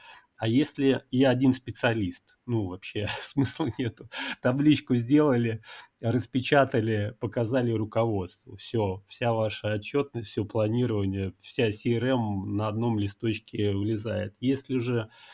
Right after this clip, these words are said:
а, происходит какое-то, ну, вот дальнейший рост, да, то есть здесь уже и специалисты появляются,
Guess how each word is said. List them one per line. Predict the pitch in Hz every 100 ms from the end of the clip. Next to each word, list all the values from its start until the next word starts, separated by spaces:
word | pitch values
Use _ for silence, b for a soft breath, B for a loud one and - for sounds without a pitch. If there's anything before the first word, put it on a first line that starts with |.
| B - 113
а, | 107 104
происходит | 113 123 123 - 135 107 101
какое-то, | 113 104 123 101 -
ну, | 101 104
вот | 101 95
дальнейший | 107 120 120 107 - 113
рост, | 117 170 202 -
да, | 117 110 139
то | 139 -
есть | 101 98
здесь | 113 107 -
уже | 98 104 101
и |
специалисты | - 101 - 113 110 170 - 151
появляются, | - 135 135 127 131 123 - 123 117